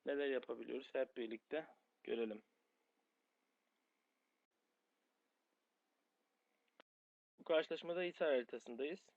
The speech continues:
Altıncı seviye bir karşılaşma. Beklediğimiz bir eşleşme. Fazla yedinci seviye görmüyoruz bu tankla.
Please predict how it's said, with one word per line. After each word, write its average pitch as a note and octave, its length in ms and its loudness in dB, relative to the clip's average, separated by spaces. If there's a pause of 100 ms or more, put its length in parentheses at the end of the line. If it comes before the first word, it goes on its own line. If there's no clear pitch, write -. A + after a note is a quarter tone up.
(500)
Altıncı C3+ 400 0
seviye C3+ 240 2
bir A#2+ 80 -2
karşılaşma. A#2+ 720 -2 (1900)
Beklediğimiz B2+ 600 -4
bir A#2 260 -6
eşleşme. A#2+ 680 -6 (600)
Fazla B2+ 240 -2
yedinci B2 300 -4
seviye B2 260 -2
görmüyoruz A#2 600 0
bu A2+ 60 -16
tankla. A2+ 500 -8